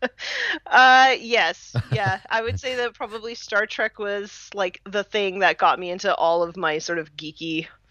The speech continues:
Speaker 1: hobbies and such.
Speaker 2: Really? So that was the
Speaker 1: Yeah.
Speaker 2: gateway drug that kind of got you involved in all, all of this, where you've ended up now, it's because of Captain Kirk and Spock.
Speaker 1: <laughs> Yeah, like, actually, my Derby number was seventeen oh one, which is, like,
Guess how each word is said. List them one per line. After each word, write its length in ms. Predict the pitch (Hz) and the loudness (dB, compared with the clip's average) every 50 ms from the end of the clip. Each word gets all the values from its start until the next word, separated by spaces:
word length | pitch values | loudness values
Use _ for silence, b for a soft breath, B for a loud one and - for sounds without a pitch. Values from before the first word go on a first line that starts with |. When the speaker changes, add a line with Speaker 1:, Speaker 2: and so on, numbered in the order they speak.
| B B B B B B B | B B B B B B B
Speaker 1:
hobbies 580 | - - - 185 160 151 151 151 147 160 160 - | -8 0 4 6 6 6 4 0 -10 -10 -10 -12
and 140 | 165 175 - | -12 -10 -6
such. 420 | - 170 165 175 - - - - - 131 | -4 -4 -4 -4 -6 -8 -8 -8 -6 -4
Speaker 2:
Really? 520 | 131 170 202 214 233 226 185 135 110 87 78 | -4 -2 0 0 0 2 0 0 0 -2 -4
So 220 | 73 - - 147 | -6 -2 -2 0
that 260 | 131 120 165 190 214 | 2 2 2 2 2
was 140 | 190 170 135 | 0 -2 0
the 60 | - | 2
Speaker 1:
Yeah. 160 | - 208 208 208 | 4 4 4 4
Speaker 2:
gateway 440 | - 156 165 175 143 135 131 123 | 4 2 2 2 2 2 2 2
drug 360 | 120 101 117 120 107 101 90 80 | 2 2 2 2 2 2 0 -2
that 140 | 117 110 | -6 -4
kind 180 | - 117 117 107 | -2 -2 0 0
of 120 | 101 82 | 0 0
got 200 | - 123 117 107 | 0 -2 -2 0
you 140 | 104 110 110 | 0 0 0
involved 480 | 107 104 101 87 110 117 123 117 101 - | 0 0 0 0 0 0 0 0 -2 -2
in 120 | 101 95 | 0 0
all, 240 | 95 98 98 107 - - | 0 0 0 -2 -4 -2
all 220 | 113 117 139 151 | -2 0 2 2
of 160 | 131 98 80 | 2 0 0
this, 240 | 87 90 76 71 - | -2 -2 -2 -2 -4
where 100 | - 110 | -2 -2
you've 160 | 107 110 101 | 0 0 0
ended 220 | 117 113 107 110 107 | 0 0 2 2 0
up 100 | 110 98 | 0 0
now, 180 | 107 113 110 107 | 2 2 2 2
it's 100 | 98 - | 0 -2
because 300 | - 101 - 110 98 90 | -6 -4 -4 -2 -2 -2
of 140 | 90 - - B B B B B B B B | -4 -6 -8 B B B B B B B B
Captain 320 | - 120 104 - 104 98 | -2 -2 0 0 -2 -2
Kirk 300 | - - 113 107 98 - | 0 2 2 2 2 0
and 240 | 104 92 90 85 82 85 _ _ _ - | 0 -2 -2 -2 -6 -8 _ _ _ -20
Spock. 320 | - - 117 110 90 - - B | -14 -8 -8 -6 -6 -2 0 B
Speaker 1:
<laughs> 40 | B B B B B B B B _ _ _ B B B B B B B | B B B B B B B B _ _ _ B B B B B B B
Yeah, 220 | B 269 294 277 | B 4 6 6
like, 180 | 254 254 247 240 | 8 6 6 6
actually, 280 | 233 269 - - 349 330 | 4 2 2 -2 -4 -2
my 160 | 302 262 226 | 0 0 0
Derby 340 | 202 214 220 233 254 277 247 | 0 0 -2 -2 -2 -6 -8
number 420 | 190 170 160 160 190 214 226 247 | -8 -8 -8 -6 -2 -2 -2 0
was 220 | 214 185 185 185 | -2 -2 -6 -6
seventeen 560 | - - 202 185 180 190 196 - - 196 190 180 | -4 -4 -4 -4 -4 -6 -10 -10 -8 -6 -4 -4
oh 80 | 175 | -4
one, 400 | 170 160 160 151 156 185 233 269 320 | -4 -4 -4 -2 -2 -2 -4 -4 -8
which 220 | 311 208 - - | -8 -8 -6 -6
is, 160 | 160 147 - | -8 -6 -4
like, 400 | - 156 147 151 _ - - - | -2 -2 -2 -2 _ -12 -20 -20